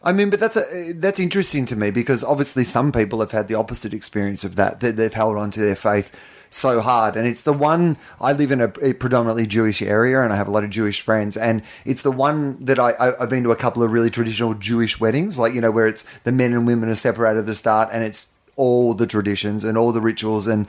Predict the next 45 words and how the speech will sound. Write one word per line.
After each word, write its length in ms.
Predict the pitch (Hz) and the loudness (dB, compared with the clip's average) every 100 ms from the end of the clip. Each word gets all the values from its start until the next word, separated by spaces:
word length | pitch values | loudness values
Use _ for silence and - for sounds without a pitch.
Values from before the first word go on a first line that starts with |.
| - - - | -8 -20 -12
part 200 | 127 143 | -2 0
of 120 | 143 | 2
the 80 | 123 | -2
fascination 640 | - 127 - 120 127 127 | 0 -2 0 0 0 -4
for 100 | 113 113 | -6 -2
me 160 | 117 | 0
being 240 | 110 131 143 | 2 0 2
at 60 | |
an 80 | 117 | 0
event 200 | 107 107 | 0 0
like 120 | 104 | 0
that 120 | 107 | 0
is 160 | 110 104 | -2 -6
talking 380 | - 143 147 151 | -6 -6 -4 -4
to 160 | 123 | 0
everyone 260 | 104 107 110 | 0 0 0
about, 280 | 104 107 101 - - | 0 0 -2 -12 -18
"Well, 180 | - 127 | -4 -2
why 200 | 131 156 | 0 2
do 60 | 165 | 2
you 100 | 160 | 2
do 160 | 143 | 0
this? 340 | 127 127 - - | 2 0 0 -4
And 140 | 107 | -2
where 100 | 139 | 0
did 160 | 147 147 | 0 0
this 220 | 135 139 | 0 -2
come 240 | - 110 | 0 -2
from? 280 | 98 107 101 107 | 0 0 0 -2
And, 180 | 107 - - | -4 -8 -8
you 120 | 143 | 0
know, 80 | 135 | 0
why 220 | 117 143 | 2 2
is 120 | 143 120 | 2 0
this 200 | 143 139 | -2 -2
a 60 | |
tradition?" 460 | 110 110 104 - 95 - - | -4 -2 -2 -4 -10 -14 -6
But 100 | - | -2
I 80 | 139 | 0
find 300 | 143 147 143 | 2 0 0
that 80 | 120 | -2
a 40 | |
lot 220 | 113 147 | 0 0
of 100 | 202 | 0
people 440 | - 113 110 104 | -2 -4 -2 -2